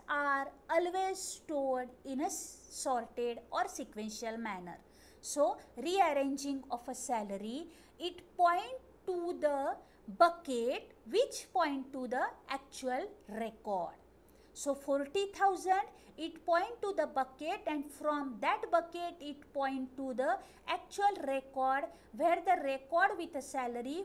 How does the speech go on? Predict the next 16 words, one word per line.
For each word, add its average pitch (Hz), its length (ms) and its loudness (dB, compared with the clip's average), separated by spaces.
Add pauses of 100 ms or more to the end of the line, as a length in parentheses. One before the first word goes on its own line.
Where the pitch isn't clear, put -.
(120)
forty 247 420 -4
thousand 220 520 -6
is 392 280 -4 (260)
present. 185 600 -8 (960)
So 247 360 -6
array 277 440 0 (640)
to 403 280 2
the 466 240 0
record, 262 560 0
sorry, 294 320 -2 (340)
pointer 285 600 4 (400)
to 415 260 4
the 440 240 2
record 285 520 2 (280)
through 320 440 -4 (300)
one 269 340 2